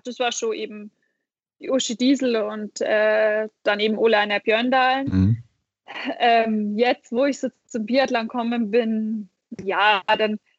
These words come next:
Speaker 1: ist man irgendwie auch so in dem Zirkus mit dabei, aber ich fand einfach immer Kaiser faszinierend. Die hat schon so viel erreicht in ihrem Leben und war so gut, aber quält sich trotzdem Saison für Saison immer wieder und immer wieder. Und auch wenn's immer schwieriger geworden ist, sie hat einfach nie aufgegeben und die ist einfach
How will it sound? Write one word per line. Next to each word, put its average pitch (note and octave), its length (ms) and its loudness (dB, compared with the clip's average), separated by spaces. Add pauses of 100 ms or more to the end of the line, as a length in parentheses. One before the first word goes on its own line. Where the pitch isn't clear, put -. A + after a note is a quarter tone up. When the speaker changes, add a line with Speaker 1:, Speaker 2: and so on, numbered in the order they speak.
Speaker 1:
ist B3 140 2
man B3+ 120 4
irgendwie B3 240 2
auch A#3 140 0
so C#4 80 -10
in B3+ 60 -8
dem B3 160 -10
Zirkus C4+ 360 -6
mit B3 180 -10
dabei, A#3+ 480 0
aber A3 120 -4
ich A3 120 -10
fand A#3 180 -6
einfach A3+ 240 -6
immer A3+ 200 -6
Kaiser A3+ 420 -2
faszinierend. G#3 800 -6
Die A3 80 4
hat G#3+ 100 2
schon A3+ 100 -4
so B3+ 140 2
viel C4+ 160 2
erreicht A3+ 400 2
in B3+ 100 -8
ihrem A3+ 160 -8
Leben B3+ 300 -6
und A3 120 -12
war A3 120 -4
so B3+ 160 -6
gut, C#4+ 300 -2 (480)
aber A#3+ 200 2
quält B3 320 0
sich B3 120 -14
trotzdem C4 520 -8
Saison A#3+ 440 -2
für B3+ 120 -10
Saison A3+ 440 0
immer B3+ 320 2
wieder B3 260 2
und G3+ 80 -6
immer B3 280 2
wieder. B3+ 300 0
Und G3+ 80 -6
auch A3+ 240 -2
wenn's A3+ 360 -2 (320)
immer E4 240 6
schwieriger C4+ 500 0
geworden A#3 300 -4
ist, C4 160 -10
sie B3 60 -2
hat G#3+ 60 -4
einfach A3+ 200 -6
nie A#3+ 180 -2
aufgegeben A3+ 420 -2
und G3+ 100 -8
die G#3+ 40 -4
ist G#3 80 -4
einfach G#3+ 180 -2